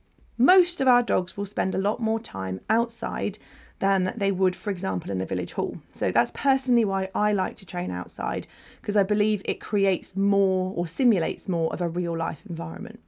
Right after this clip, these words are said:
So why? Why do we want to simulate and practice in a perfect,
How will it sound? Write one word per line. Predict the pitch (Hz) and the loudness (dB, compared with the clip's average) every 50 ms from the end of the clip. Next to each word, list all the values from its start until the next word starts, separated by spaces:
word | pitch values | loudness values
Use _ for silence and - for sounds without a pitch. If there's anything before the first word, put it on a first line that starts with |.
| _ _ _ _ _ _ _ _ _ _ _ _ _ - - - - - - - - - _ | _ _ _ _ _ _ _ _ _ _ _ _ _ -20 -20 -20 -20 -20 -20 -20 -20 -14 _
So | - 262 302 277 285 269 - - _ _ _ - - _ _ _ _ _ _ _ _ _ _ _ _ _ _ _ _ _ _ _ _ _ _ _ _ _ _ - - _ _ _ _ _ | 2 4 6 6 6 4 2 -4 _ _ _ -20 -20 _ _ _ _ _ _ _ _ _ _ _ _ _ _ _ _ _ _ _ _ _ _ _ _ _ _ -20 -20 _ _ _ _ _
why? | - 240 240 277 302 262 196 196 185 - - - - _ _ _ - | 2 4 8 8 8 8 8 6 2 0 -4 -8 -12 _ _ _ -4
Why | 202 196 233 262 294 330 370 381 | 2 6 8 8 8 8 6 4
do | 349 - 302 294 | 4 4 2 4
we | 262 269 262 | 4 4 4
want | 202 202 196 190 - - | 4 2 0 -2 -4 -6
to | - 190 | -10 -8
simulate | - - - - 226 220 208 185 175 - - - - - | -8 -2 2 2 4 4 4 2 0 -2 -2 -4 -4 -4
and | - 185 180 | -4 -4 -4
practice | - - - 226 - - - - - - - - 147 - - - - - - - - - _ _ | -4 -4 -4 -4 -4 -6 -10 -14 -10 -10 -10 -10 -10 -12 -14 -14 -14 -18 -20 -20 -20 -20 _ _
in | - 208 208 202 196 196 - - | 2 4 4 4 2 0 -2 -4
a | 196 190 185 190 190 190 - _ | -2 0 0 0 -2 -4 -8 _
perfect, | - - - - - 240 233 233 226 - - 202 185 - - - - - - | -14 -14 -10 -4 0 2 2 2 0 -2 -2 -2 -2 -2 -2 -6 -12 -16 -16